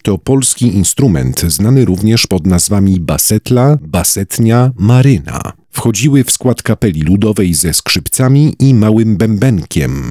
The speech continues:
i używane były do basowania, czyli towarzyszenia skrzypkom i nadawania rytmu. Często zaopatrzone były w sznurek, który ułatwiał trzymanie instrumentu. Grający na basach przewieszał instrument przez ramię i obejmował go ręką.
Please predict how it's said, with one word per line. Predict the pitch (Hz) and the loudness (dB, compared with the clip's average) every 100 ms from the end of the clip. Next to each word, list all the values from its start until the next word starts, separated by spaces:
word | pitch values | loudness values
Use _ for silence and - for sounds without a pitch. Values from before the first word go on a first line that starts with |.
| - | -2
i | 113 113 | 0 2
używane | 113 95 98 101 92 | 2 0 0 0 2
były | 82 82 82 | 2 0 0
do | 85 73 | 0 -2
basowania, | 85 - 175 104 98 107 95 - - - | -2 -2 -2 0 0 0 -4 -10 -14 -8
czyli | - 127 127 | -4 0 0
towarzyszenia | 123 107 98 101 139 117 | 0 0 0 0 2 2
skrzypkom | - - 147 - - 156 160 | 0 -2 -2 -2 0 2 0
i | - 135 143 | 2 4 4
nadawania | 135 117 87 80 80 92 | 4 2 0 0 2 2
rytmu. | 104 - - - - - _ _ _ _ _ _ | 0 -2 -8 -8 -8 -12 _ _ _ _ _ _
Często | - 117 101 - 101 | -2 0 0 0 0
zaopatrzone | 92 92 85 90 90 101 92 | 2 0 0 -2 -2 0 0
były | 82 85 80 | 0 0 0
w | - | -2
sznurek, | - 123 117 62 - - | 0 2 2 -2 -10 -14
który | - 92 85 - | -6 -2 0 0
ułatwiał | 104 101 - - 87 85 | 0 0 0 -2 0 0
trzymanie | - - 104 76 71 71 | -2 0 0 0 -2 0
instrumentu. | 92 82 - 113 85 67 - - - - _ _ _ - | 0 -2 0 0 0 -4 -8 -8 -8 -12 _ _ _ -10
Grający | 104 113 127 151 127 | -2 0 2 2 2
na | 104 | 0
basach | 82 131 135 117 - | 2 0 0 -2 -4
przewieszał | - 92 101 95 87 82 | -4 -2 0 0 -2 0
instrument | 104 92 - 98 85 - | 0 0 0 0 0 -2
przez | - - 143 - | -6 -4 -4 -2
ramię | 120 135 147 147 | 2 4 4 2
i | - 151 - | 2 2 2
obejmował | 127 120 98 87 82 82 | 0 0 0 0 0 0
go | 82 92 | 0 2
ręką. | 107 82 67 - - - | 2 -2 -6 -8 -8 -8